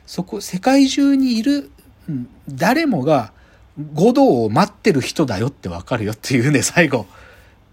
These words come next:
あ、あそこにいる人も、ここにいる人も、五道を待ちながらの、待ってる、ウラジミールとエストラゴンだよっつって。だから結局ね、わかるなんて瞬間、来るわけないんだよっていうことを、柄本明の役者人生を通して彼がわかったことを、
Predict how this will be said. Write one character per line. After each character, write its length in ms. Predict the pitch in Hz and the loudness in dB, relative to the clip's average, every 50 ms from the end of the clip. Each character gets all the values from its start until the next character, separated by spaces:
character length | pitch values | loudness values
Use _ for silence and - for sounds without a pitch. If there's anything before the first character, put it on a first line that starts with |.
| _ - - | _ -18 -10
あ、 220 | - - 214 190 - - | -4 -4 -4 -4 -2 -2
あ 100 | 214 196 | -2 0
そ 140 | 185 233 233 | 0 2 2
こ 100 | 269 277 | 2 2
に 80 | 254 233 | 2 2
い 40 | |
る 60 | 190 175 | 0 0
人 140 | - 202 | 0 0
も、 80 | 175 151 | -2 -2
こ 140 | - 160 156 | -2 -4 -4
こ 80 | - | -2
に 100 | 185 185 | 0 0
い 40 | 190 | 0
る 40 | 196 | 0
人 160 | 185 - 254 | -2 -2 -2
も、 180 | 247 208 151 139 | 0 0 0 0
五 220 | 131 139 156 190 | 0 2 2 2
道 240 | 196 208 190 160 135 | 4 4 2 2 0
を 60 | 120 | 0
待 200 | 117 120 120 - | -2 -2 -4 -4
ち 80 | - 156 | -4 -2
な 140 | 165 175 175 | -2 -2 0
が 100 | 180 156 | -2 -2
ら 80 | 139 | -2
の、 200 | 135 120 110 - - - | -4 -4 -6 -10 -6 -2
待 200 | 156 208 233 - | 0 0 0 0
っ 80 | - | -2
て 120 | - 202 180 | -2 0 0
る、 180 | 175 143 - - - - - _ - - - | 0 0 -4 -8 -18 -20 -20 _ -20 -14 -8
ウ 100 | 156 139 | -4 -4
ラ 100 | 156 160 | -2 -2
ジ 140 | 147 170 185 | 0 0 0
ミ 80 | 214 | 0
ー 40 | 220 | 0
ル 80 | 185 - | 0 -2
と 100 | - 101 | -4 -6
エ 80 | 104 | -8
ス 100 | - - | -8 -8
ト 120 | - 180 180 | -4 -2 0
ラ 100 | 185 165 | 0 0
ゴ 100 | 131 98 | 0 -4
ン 80 | 87 | -8
だ 80 | 87 92 | -10 -12
よ 80 | 95 107 | -14 -14
っ 20 | |
つ 100 | - - | -16 -20
っ 20 | - | -20
て。 80 | - | -20
だ 60 | - _ | -20 _
か 20 | _ - - - _ - - | _ -20 -20 -20 _ -14 -14
ら 40 | 113 | -10
結 240 | - - 175 185 - | -8 -6 -6 -4 -4
局 200 | - 294 302 330 | -6 -6 -4 -6
ね、 180 | 339 339 - _ _ _ _ _ _ _ _ _ _ - | -6 -8 -10 _ _ _ _ _ _ _ _ _ _ -6
わ 160 | - 165 - | -4 -4 -4
か 180 | - - - 440 | -4 -2 0 2
る 140 | 480 440 339 | 2 2 2
な 100 | - 143 | 0 -2
ん 80 | 110 | -4
て 100 | 104 107 | -8 -10
瞬 240 | 107 - 110 101 98 | -10 -8 -8 -8 -8
間、 160 | - 101 95 | -10 -10 -12
来 220 | 95 - - - 330 | -12 -2 2 2 4
る 100 | 381 349 | 4 4
わ 120 | 285 220 | 2 0
け 160 | - - 147 | -2 -2 -4
な 160 | 131 190 233 269 | -2 0 0 0
い 80 | 262 | 0
ん 120 | 240 208 156 | 0 0 -2
だ 120 | 120 107 | -2 0
よ 140 | 117 143 156 | 0 0 0
っ 40 | 151 | 0
て 300 | - _ _ - 107 101 | -4 _ _ -8 -8 -8
い 40 | |
う 40 | 101 | -6
こ 120 | - 113 98 | -6 -8 -8
と 120 | - 98 | -6 -2
を、 320 | 156 180 196 165 110 - - - - - - - - | 2 2 4 4 2 0 -6 -18 -20 -20 -20 -8 -2
柄 120 | 202 226 247 | 0 2 2
本 260 | 277 277 277 - 156 | 2 2 0 0 -2
明 340 | 170 185 - 208 175 143 139 | -2 -2 -2 0 0 0 0
の 100 | 117 107 | -2 -4
役 200 | 107 107 - - | -6 -6 -6 -4
者 180 | - 180 180 | -2 0 0
人 180 | 180 226 247 233 | 2 2 0 0
生 200 | - - 135 110 | 0 -2 -4 -4
を 40 | 104 | -4
通 200 | - 127 117 110 | -4 -6 -6 -6
し 60 | - | -6
て 100 | - - | -10 -12
彼 260 | - - 220 247 254 | -6 -4 -2 -2 0
が 140 | 180 123 104 | -2 -2 -4
わ 120 | 98 98 | -4 -6
か 140 | - - 185 | -6 -6 -6
っ 80 | 185 - | -4 -4
た 120 | - 127 | -6 -8
こ 100 | - 110 | -8 -8
と 80 | - 98 | -8 -4
を、 320 | 98 113 139 123 95 90 | -2 0 2 0 0 -2